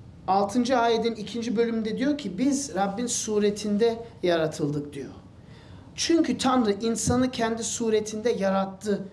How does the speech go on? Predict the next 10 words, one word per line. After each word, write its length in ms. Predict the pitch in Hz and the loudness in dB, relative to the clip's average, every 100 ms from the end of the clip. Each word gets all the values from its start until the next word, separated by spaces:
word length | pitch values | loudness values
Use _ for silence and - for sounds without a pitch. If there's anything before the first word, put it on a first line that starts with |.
| - - | -16 -10
diyor. 220 | 170 - - - - | -8 -8 -12 -20 -8
Am, 500 | 196 175 175 170 156 - - - - - - - | -4 -2 -4 -6 -10 -12 -20 -20 -20 -20 -20 -6
yani 400 | 226 320 330 214 | 0 2 2 2
bakın, 320 | 302 - 226 - - - - - - - - - - | 0 0 -4 -4 -16 -20 -20 -20 -20 -20 -20 -20 -12
Tanrı'nın 460 | 208 254 311 349 285 | -2 0 2 2 2
burada 240 | 302 285 | 2 0
vurgulamak 420 | 208 240 254 254 | 0 0 0 0
istediği 300 | - - 214 | -2 -4 -4
şey 180 | - 226 | -6 -6
şu. 380 | 214 262 185 | -4 0 -2